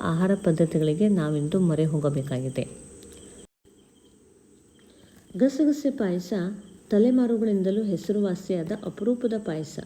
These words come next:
ರುಚಿಯಲ್ಲಿ ಅದು ಹೆಸರು ಮಾಡಿದಷ್ಟೇ ಆರೋಗ್ಯ ಲಾಭದಲ್ಲೂ ಕೂಡ ಜನಮೆಚ್ಚುಗೆ ಪಡೆದಿದೆ ಎಂದು ಬಹಳಷ್ಟು ಜನರಿಗೆ ಗೊತ್ತಿಲ್ಲ.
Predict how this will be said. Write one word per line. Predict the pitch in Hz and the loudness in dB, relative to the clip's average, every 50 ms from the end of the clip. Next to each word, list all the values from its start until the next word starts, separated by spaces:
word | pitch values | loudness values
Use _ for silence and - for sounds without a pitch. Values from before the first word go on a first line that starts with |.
| - - - - - - - - - - - - - - - - - | -14 -18 -20 -20 -20 -20 -20 -20 -20 -20 -20 -20 -20 -20 -14 -6 -2
ರುಚಿಯಲ್ಲಿ | 180 208 208 - - 294 294 302 277 262 262 214 | 0 0 -2 0 2 4 6 6 6 6 4 4
ಅದು | 180 180 202 | 4 4 4
ಹೆಸರು | 208 196 170 - - 214 226 | 4 4 2 2 2 0 2
ಮಾಡಿದಷ್ಟೇ | 226 214 185 170 160 156 175 175 - - 226 202 180 165 180 190 - - - - - - - - - | 0 0 0 -2 -2 -2 -4 -4 -4 -2 -2 -2 0 -2 -4 -6 -8 -12 -18 -20 -20 -20 -14 -8 -6
ಆರೋಗ್ಯ | 170 175 202 226 240 254 254 - 262 | -4 0 2 4 4 2 2 2 2
ಲಾಭದಲ್ಲೂ | 240 254 247 220 233 214 233 220 226 226 | 2 2 0 0 -2 -2 -2 -2 -2 -2
ಕೂಡ | 220 - 220 196 202 196 175 160 143 | -2 0 0 0 0 -2 -2 -2 0
ಜನಮೆಚ್ಚುಗೆ | 180 175 190 208 220 220 208 - - 220 202 208 | 2 2 2 2 0 0 -2 -2 -2 -2 0 -2
ಪಡೆದಿದೆ | 202 208 175 156 170 175 196 185 196 | -2 -2 -2 -2 -2 -2 -2 -2 0
ಎಂದು | 190 165 160 165 190 185 | -2 -2 -2 -2 -2 -2
ಬಹಳಷ್ಟು | 156 143 160 170 185 208 233 220 - - 254 | -4 -4 -4 -4 -4 -2 -4 -4 -6 -6 -6
ಜನರಿಗೆ | 214 202 170 156 151 156 156 185 196 185 | -4 -4 -4 -4 -4 -4 -4 -4 -4 -4
ಗೊತ್ತಿಲ್ಲ. | 180 165 156 - - 147 143 139 | -4 -6 -8 -8 -8 -8 -8 -6